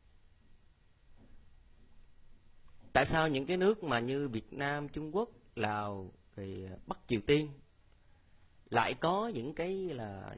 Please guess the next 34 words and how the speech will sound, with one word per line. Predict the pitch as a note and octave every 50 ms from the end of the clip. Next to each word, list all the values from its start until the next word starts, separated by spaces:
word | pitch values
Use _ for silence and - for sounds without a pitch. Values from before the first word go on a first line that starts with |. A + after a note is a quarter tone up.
| - -
doanh | C#3+ D3 C#3
nghiệp | A#2 - -
nhà | A2+ A2
nước? | G#2 A2+ D#3 - - - - - - - - - - - - - - - - - _ _ _ _ _ _ - - - _ _ -
Dễ | A2 A#2 C#3
hiểu | D3+ C#3 C#3 D#3+
lắm | G3 G#3+
các | G#3 G3+ F#3+
bạn, | - A#2 A2+ - - -
tiền | - C3+ B2+ B2 B2
nó | C#3 E3
đổ | D3 A#2 A2+ D#3+ F#3+
ra | E3+ C3+
chỗ | - B2
đó | C#3+ E3+
đó. | F#3+ G3 - - - _ - - - - - - _ _ - _ - - - - - -
Tiền | B2 A2+ A2 A2
thuế | - C#3+ E3+ G3 G3
của | - E3+
dân | D3 D3+ C#3 C3+ B2+
mà | A2+ G#2 G2+
nó, | A2+ C#3+ D#3+
nó, | E3 E3 D#3+
nó, | D#3+ E3 D#3+
nó, | D#3 D#3+ D#3 D#3+ D#3+ - - _ - - - - - _ -
nó | - E3+ -
chạy | - G#2 G#2+ B2
ra | B2+ C3
lại | A2+ B2 A#2+
chạy | - G#2+
cái | A2 B2+
đường | A2+ G#2+ G#2
đó | A2+ B2
đó. | D3